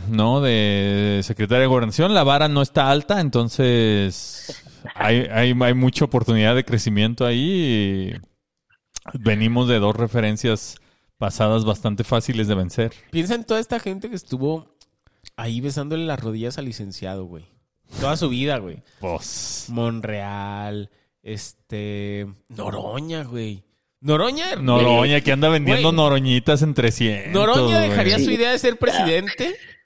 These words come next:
Speaker 2: por la Secretaría de Gobernación. Así.
Speaker 1: Dejaría su idea de ser presidente porque el uno lo invitara a desayunar, güey.
Speaker 2: Güey, sí es cierto. Lo, lo, o sea, Noroña es como yo, no suelta, güey.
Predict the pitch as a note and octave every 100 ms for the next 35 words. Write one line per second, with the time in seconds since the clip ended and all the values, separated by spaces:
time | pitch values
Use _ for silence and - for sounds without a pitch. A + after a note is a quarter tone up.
0 | _ _ _ _ _ _ _ _ B2 A2
1 | G2+ G#2+ G#2+ F#2 F2 G2+ C#3 A2 F2+ -
2 | F2 A#2 - - G#2 - G#2+ A2 A#2+ B2
3 | B2+ B2+ A#2+ D#3+ D#3+ E3 E3 F3 E3 D3
4 | C#3 E3+ E3+ E3 D#3 C#3 B2 A#2 A2+ A2
5 | A2 A#2+ C3 D#3 D#3+ C#3+ B2 A#2+ C3+ D3
6 | D#3 C#3 B2 A2+ A2+ C#3 D3 C#3 C3+ B2+
7 | G2+ F2 E2 - B2+ C#3+ D3 - G3 G3
8 | - D3 D#3+ - F#3+ F#3+ C4 D#3+ D3 D#4
9 | F#4 G#3 - B2+ D3 C#3+ C#3+ B2 C3+ C#3
10 | C3 D#3+ - G3 D#3+ C3+ C#3+ C#3 D#3+ D#3+
11 | - F#3 G#3 A3